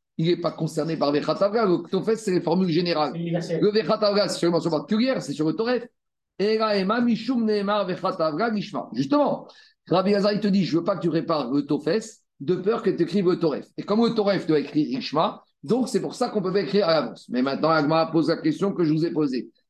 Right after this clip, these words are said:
Speaker 1: Kasha de Rabbi Elazar, à des Rabbi Elazar. On a le problème, Olivier, qu'on a dit depuis le début.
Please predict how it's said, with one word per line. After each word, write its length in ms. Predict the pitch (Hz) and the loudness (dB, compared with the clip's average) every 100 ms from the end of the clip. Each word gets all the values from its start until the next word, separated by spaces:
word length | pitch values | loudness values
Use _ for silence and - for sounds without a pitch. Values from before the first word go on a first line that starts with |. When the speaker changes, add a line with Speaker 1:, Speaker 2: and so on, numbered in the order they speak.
| - 139 | -12 -4
Speaker 1:
Kasha 560 | 214 202 - 196 180 | -2 0 0 0 2
de 160 | 151 170 | 2 2
Rabbi 380 | 160 175 160 170 | 2 0 0 0
Elazar, 680 | 151 135 117 120 139 143 - | 0 0 0 0 -2 -4 -6
à 140 | 185 | -4
des 160 | 127 127 | -2 -2
Rabbi 320 | 107 107 127 | -2 0 0
Elazar. 580 | 165 202 226 277 202 131 _ _ _ | 0 0 -2 -2 -4 -8 _ _ _
On 180 | 202 214 | -2 0
a 120 | 190 | 0
le 120 | 190 175 | 0 -2
problème, 500 | - 165 165 180 180 | -2 -2 0 0 -2
Olivier, 600 | 190 175 160 135 160 170 165 | -2 -2 -2 -2 -2 -2 -4
qu'on 120 | 147 | -4
a 120 | 165 | -2
dit 140 | 156 170 | -2 -4
depuis 260 | 160 - 170 | -4 -4 -4
le 40 | |
début. 460 | 196 233 262 - | -2 0 -2 -4